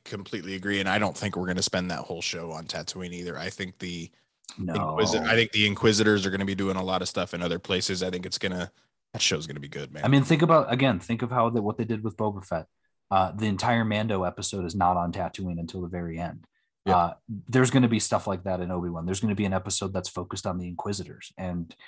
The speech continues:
Speaker 2: we won't even see Tatooine maybe, or there's gonna be something with, I don't know, Kumail Nanjiani's character or whoever the other people are that are in it.
Speaker 1: And, and Vader. I mean, Vader's
Speaker 2: Right.
Speaker 1: not
Speaker 2: Va-, yeah, is he on Tatooine? He's gotta come from somewhere, so you're gonna see it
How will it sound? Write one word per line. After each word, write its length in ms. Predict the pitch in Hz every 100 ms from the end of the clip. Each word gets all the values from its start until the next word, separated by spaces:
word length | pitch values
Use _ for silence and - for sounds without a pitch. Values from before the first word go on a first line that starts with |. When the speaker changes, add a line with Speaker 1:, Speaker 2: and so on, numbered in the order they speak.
| -
Speaker 2:
we 100 | 107
won't 220 | 113 113
even 160 | 120 123
see 180 | 120 170
Tatooine 480 | 143 95 - 98 87
maybe, 320 | 90 87 87
or 60 |
there's 180 | 98 101
gonna 160 | - 113
be 120 | 110
something 400 | - 107 123 120
with, 260 | 117 117 - - - -
I 120 | 107
don't 100 | 123
know, 80 | 127
Kumail 360 | 123 151 147 156
Nanjiani's 580 | 156 156 160 170 110
character 440 | - 101 87 90 98
or 40 |
whoever 340 | 117 123 120 120
the 100 | 120
other 160 | 120
people 280 | 95 117 87
are 120 | -
that 100 | 87
are 100 | 87
in 140 | - -
it. 100 | -
Speaker 1:
And, 300 | 117 120 113
and 240 | 101 127 113
Vader. 460 | 120 135 98 107
I 60 | 104
mean, 180 | 107 101
Vader's 300 | 101 120 165
Speaker 2:
Right. 160 | 220
Speaker 1:
not 120 | 95
Speaker 2:
Va-, 220 | 113 151 160
yeah, 140 | 170
is 120 | 135
he 140 | 156 170
on 320 | 131 135 151
Tatooine? 540 | - 131 143 170 185
He's 120 | 160
gotta 200 | 135 147
come 320 | - - 147 143
from 180 | 139
somewhere, 480 | 120 - 139 104 95
so 160 | 104 107
you're 160 | 107
gonna 240 | 120 151 123
see 300 | - 135 139
it 160 | 101